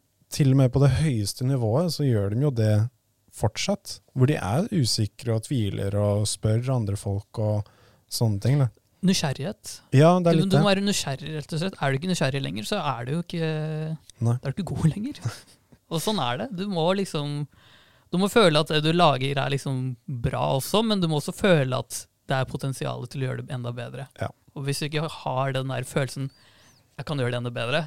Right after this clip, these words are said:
Speaker 1: Mm.
Speaker 2: så er det ikke gøy lenger, og da kommer du ikke til å utvikle deg.
Speaker 1: At du blir litt nervøs når du legger det ut også, for å liksom vise det til andre.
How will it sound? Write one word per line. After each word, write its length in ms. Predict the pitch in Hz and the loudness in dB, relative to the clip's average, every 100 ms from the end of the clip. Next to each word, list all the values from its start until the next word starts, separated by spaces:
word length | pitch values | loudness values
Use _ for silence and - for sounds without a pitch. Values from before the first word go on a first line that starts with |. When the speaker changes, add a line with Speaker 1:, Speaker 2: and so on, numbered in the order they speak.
| - | -4
Speaker 1:
Mm. 380 | 123 120 104 101 - | 0 2 0 -4 -10
Speaker 2:
så 80 | - | -14
er 80 | |
det 60 | 190 | -10
ikke 140 | 175 139 | -4 0
gøy 140 | 143 | 2
lenger, 300 | 151 170 190 160 | 0 0 0 0
og 80 | |
da 140 | 151 143 143 139 139 | 0 -2 -4 -6 -8
kommer 240 | - 143 120 | -6 -4 -4
du 60 | |
ikke 100 | - | -6
til 140 | 147 127 | -10 -10
å 20 | |
utvikle 380 | - - - - | -12 -18 -16 -14
deg. 240 | - - _ 123 | -16 -20 _ -4
Speaker 1:
At 80 | 127 | 0
du 60 | |
blir 160 | 123 123 | 2 4
litt 160 | 120 123 | 4 2
nervøs 460 | 120 107 104 101 | 2 2 0 -2
når 140 | 110 110 | -2 0
du 60 | 110 | 0
legger 240 | 107 101 | -2 -4
det 80 | 95 | -6
ut 80 | 98 98 | -6 -6
også, 240 | - 110 | -6 -6
for 160 | 107 107 | -6 -6
å 60 | |
liksom 160 | 101 107 104 | -4 -4 -4
vise 220 | 92 95 | -4 -8
det 80 | 92 | -4
til 80 | 101 | -4
andre. 300 | 95 95 | -4 -6